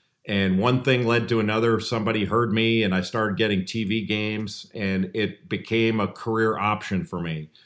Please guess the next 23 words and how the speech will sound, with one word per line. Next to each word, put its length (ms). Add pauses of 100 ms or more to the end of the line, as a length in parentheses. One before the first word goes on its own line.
(280)
where 240
I 140
had 280
to 60
choose 580
between 760
being 220
a 60
full-time 640
lawyer. 520
I'm 100
still 540
with 180
my 160
firm 420
and, 180
and, 200
and 180
still 300
a 60
licensed 480
attorney, 420
but 320